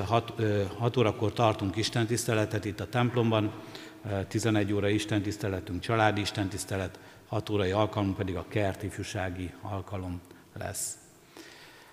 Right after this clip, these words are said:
A heti alkalmak közül szeretném kiemelni, hogy csütörtökön tíz órakor nőszövetségi bibliaóra lesz a gyülekezeti központban, a nőszövetség tagjait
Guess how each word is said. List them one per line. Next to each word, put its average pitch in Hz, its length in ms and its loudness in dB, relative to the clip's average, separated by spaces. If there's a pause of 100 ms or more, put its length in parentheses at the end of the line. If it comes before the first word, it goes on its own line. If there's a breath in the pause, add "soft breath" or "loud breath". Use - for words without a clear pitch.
(280 loud breath)
A - 40 0
heti 139 200 6
alkalmak 127 420 10
közül 120 220 6
szeretném 113 420 4
kiemelni, 123 400 4
hogy 101 100 2
csütörtökön 113 680 2
tíz 127 240 2
órakor 120 440 4
nőszövetségi 110 720 2
bibliaóra 104 520 2
lesz 98 200 -2
a - 40 -2
gyülekezeti 98 640 -2
központban, 110 540 2
a 98 60 2
nőszövetség 95 680 -2
tagjait 95 460 -4